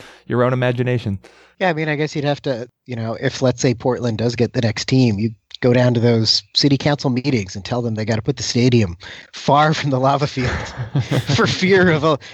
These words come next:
Speaker 2: of a, of a lava flow eventually im-, impacting a game, because,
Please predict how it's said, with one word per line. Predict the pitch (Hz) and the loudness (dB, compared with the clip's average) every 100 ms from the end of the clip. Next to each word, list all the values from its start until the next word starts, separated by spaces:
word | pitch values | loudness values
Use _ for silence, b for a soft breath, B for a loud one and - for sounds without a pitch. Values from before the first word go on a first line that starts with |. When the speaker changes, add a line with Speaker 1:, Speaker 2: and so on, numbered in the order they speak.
| B | B
Speaker 2:
of | 160 147 | -2 -2
a, | 156 | -4
of | 147 139 | -6 -6
a | 143 | -4
lava | 135 143 156 | -2 -2 -2
flow | 151 147 120 117 | -6 -6 -6 -6
eventually | 127 135 143 123 123 120 | -8 -6 -6 -6 -6 -6
im-, | 127 143 | -6 -6
impacting | 143 131 131 127 - 120 | -6 -2 -2 -2 -4 -6
a | 113 | -6
game, | 117 117 113 92 - B B B - | -4 -2 -4 -6 -14 B B B -12
because, | 113 123 110 92 - | -6 -4 -4 -4 -12